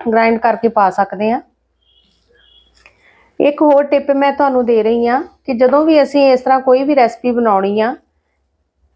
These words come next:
ਤੇ ਜਿਹੜੇ ਆਮਲੇ ਆ, ਉਹਨਾਂ ਨੂੰ ਸਟੀਮ ਕਰੋ ਤਾਂ ਵਧੀਆ ਆ। ਇਹਦੇ ਸਿਰ ਜਿਹੜੇ ਸਾਰੇ ਪੌਸ਼ਟਿਕ ਤੱਤ ਹੈਗੇ, ਜਿਹੜੇ ਇਹਦੇ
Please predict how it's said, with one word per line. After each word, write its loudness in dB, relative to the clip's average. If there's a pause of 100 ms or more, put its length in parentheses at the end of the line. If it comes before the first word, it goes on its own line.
(180)
ਤੇ 4
ਜਿਹੜੇ 4
ਆਮਲੇ 2
ਆ, 2
ਉਹਨਾਂ 0
ਨੂੰ 0
ਸਟੀਮ -4
ਕਰੋ 0
ਤਾਂ 0
ਵਧੀਆ 2
ਆ। -4 (460)
ਇਹਦੇ 2
ਸਿਰ 0
ਜਿਹੜੇ 0
ਸਾਰੇ 0
ਪੌਸ਼ਟਿਕ -4
ਤੱਤ 0
ਹੈਗੇ, 0
ਜਿਹੜੇ 0
ਇਹਦੇ 0